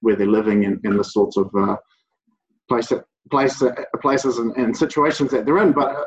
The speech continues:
you know, these are the sorts of things that we could all be looking at doing and, and, uh, and promoting that curiosity and discovery outside in the backyard.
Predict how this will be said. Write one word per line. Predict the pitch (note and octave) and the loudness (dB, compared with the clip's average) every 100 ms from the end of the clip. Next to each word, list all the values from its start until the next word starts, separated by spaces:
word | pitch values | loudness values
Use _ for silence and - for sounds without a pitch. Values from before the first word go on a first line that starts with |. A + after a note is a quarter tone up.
| - | -2
you | D3 | 2
know, | C#3 | 2
these | C3 E3+ | 4 4
are | D#3 | 4
the | B2+ | 0
sorts | - E3 D#3+ | 2 0 0
of | C3+ | -2
things | D3+ D3 C3 | 0 0 0
that | A#2 | -2
we | A#2+ B2+ | 2 0
could | C3 | 4
all | B2+ A#2+ | 4 4
be | A#2 | 4
looking | A#2+ B2+ A#2+ A2 | 2 0 -2 -6
at | - | -2
doing | C#3 C#3+ A#2+ A2 | 2 2 2 -2
and, | G#2+ G2 | -4 -4
and, | A#2 G#2+ G2+ | -4 -2 -2
uh, | G2+ G2+ G2 - | -2 -4 -6 -6
and | G#2+ | -6
promoting | - B2 C3+ C#3 B2+ A#2 | 0 2 4 2 -2 -2
that | A2+ G#2+ _ | -2 -4 _
curiosity | - C3 B2 A#2+ - B2 A#2 | -2 4 4 4 0 0 0
and | A2 | 0
discovery | G#2 - A#2 A2+ A2 G#2+ | -2 -6 -4 -2 0 0
outside | G#2+ - A2+ A2 | -2 -2 -2 0
in | G#2+ | 0
the | G#2+ | -2
backyard. | F#2+ - G2+ A2 | -6 -10 -10 -10